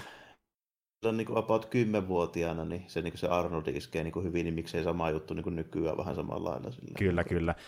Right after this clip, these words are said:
Speaker 2: Ja toki varmasti moni pystyy siihen samaistumaan, että sä koet, että sä et ole tarpeeksi hyvä jossain, mitä sun pitäisi tehdä sun elämässä, ja sä koet, että sä et niinku täysin sovi johonkin
Speaker 1: Niin,
Speaker 2: lokeroon,
Speaker 1: sitä
Speaker 2: eikä
Speaker 1: tässä
Speaker 2: haluakaan sopia siihen, niin kai siihen voi samaistua jollain tavalla,
Speaker 1: Sitä
Speaker 2: että
Speaker 1: varmaan joo, tässä niinku, niin,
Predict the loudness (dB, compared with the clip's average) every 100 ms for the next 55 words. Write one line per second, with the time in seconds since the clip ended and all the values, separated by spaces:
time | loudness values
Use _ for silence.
0 | -8 2 2 4 2 2 2 2 2 0
1 | 2 0 0 0 2 4 6 6 6 6
2 | 6 6 6 6 6 4 4 2 -12 _
3 | _ 0 6 6 8 8 8 6 4 4
4 | 4 4 6 6 6 4 4 4 6 6
5 | 2 _ _ _ _ _ _ _ 0 2
6 | 4 4 4 2 0 2 4 2 4 4
7 | 4 2 4 2 -2 -10 0 4 6 4
8 | 2 2 2 4 4 4 2 4 4 6
9 | 6 4 6 4 6 6 6 6 6 6
10 | 6 8 8 6 4 4 4 2 2 2
11 | 2 4 4 4 4 2 0 0 -2 -2
12 | -2 -4 -6 -2 0 2 4 4 2 2
13 | 2 4 2 0 -4 -8 -8 -2 0 0
14 | -2